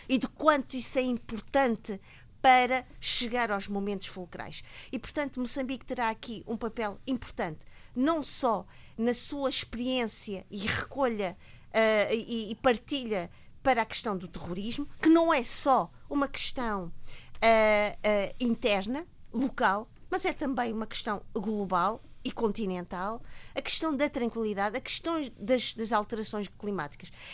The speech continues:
É um momento, é verdade, em que Moçambique pode dialogar de uma forma, eh, eh, multilateral e continental com todos estes temas.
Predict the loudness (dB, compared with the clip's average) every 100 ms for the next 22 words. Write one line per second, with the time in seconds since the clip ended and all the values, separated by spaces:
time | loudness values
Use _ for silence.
0 | 0 4 6 4 2 0 0 -2 -8 -8
1 | -2 -2 -2 0 0 0 -4 -18 -16 0
2 | 0 2 -2 0 0 0 -2 -4 -6 -14
3 | -16 -2 6 8 6 0 -2 4 4 4
4 | 0 2 4 4 0 -8 -20 -20 -20 -10
5 | -2 -2 -2 0 0 -2 -6 -4 0 2
6 | 0 -2 -6 -4 -2 -2 -4 -2 4 6
7 | 6 4 0 0 -2 -2 0 0 -2 -2
8 | -4 -4 0 0 0 -14 -20 -20 -18 -14
9 | -12 -4 2 2 2 -2 -2 -2 -2 -2
10 | -4 -14 -16 -2 2 2 2 -4 -2 -4
11 | -4 -6 -6 -6 -8 -8